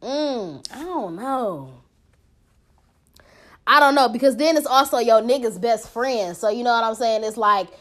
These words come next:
you gonna put him in a compromising position. But also, nigga, don't be on no hoe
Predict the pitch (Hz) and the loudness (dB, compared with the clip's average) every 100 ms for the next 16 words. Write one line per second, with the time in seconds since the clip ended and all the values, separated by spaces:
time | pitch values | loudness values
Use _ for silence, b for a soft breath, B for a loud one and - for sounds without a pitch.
0 | B - 208 269 226 226 214 226 277 262 | B -8 -4 0 0 0 -2 0 0 0
1 | 240 226 262 240 247 240 240 240 226 233 | -4 -2 -2 0 -2 2 2 2 -2 -6
2 | 233 247 240 254 240 220 262 349 392 330 | -4 -4 -4 -2 0 2 4 2 2 0
3 | 339 320 320 330 B B _ _ _ _ | 0 0 0 0 B B _ _ _ _
4 | _ _ _ _ - 247 494 587 571 554 | _ _ _ _ -8 0 2 6 6 8
5 | 554 554 571 571 | 6 6 8 8